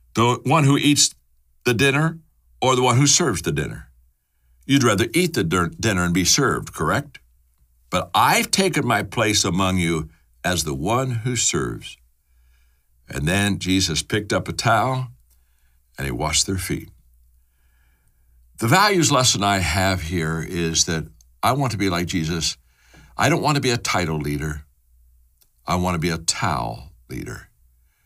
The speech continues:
I want to pick up my towel. I want to wash your feet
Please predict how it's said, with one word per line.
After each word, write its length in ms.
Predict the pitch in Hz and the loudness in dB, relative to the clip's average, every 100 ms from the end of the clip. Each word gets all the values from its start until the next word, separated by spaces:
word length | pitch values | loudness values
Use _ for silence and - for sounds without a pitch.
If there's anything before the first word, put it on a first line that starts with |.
| _ _ _ - | _ _ _ -8
I 100 | 64 | -4
want 240 | 71 73 | -4 -4
to 60 | 87 | -6
pick 140 | 78 | -6
up 100 | 80 | -6
my 120 | 82 | -6
towel. 460 | 78 98 76 60 55 | -4 -2 -2 -4 -10
I 100 | 57 | -8
want 180 | 73 71 | -6 -4
to 40 | |
wash 280 | 76 73 - | -4 -4 -4
your 60 | 82 | -4
feet 340 | - 71 - | -6 -6 -8